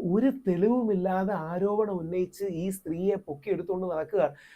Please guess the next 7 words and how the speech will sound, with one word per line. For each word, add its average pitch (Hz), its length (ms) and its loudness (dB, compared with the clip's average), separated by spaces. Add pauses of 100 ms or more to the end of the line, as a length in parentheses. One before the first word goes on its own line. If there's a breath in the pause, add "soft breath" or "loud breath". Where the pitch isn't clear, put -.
(140 loud breath)
ആ 190 100 12
സ്ത്രീയെ 196 520 4
ഓഗസ്റ്റ് 185 640 6
പന്ത്രണ്ടിന്, 185 500 0
ഓഗസ്റ്റ് 175 400 0
ആ 170 180 6
കാലഘട്ടത്തിൽ 180 680 2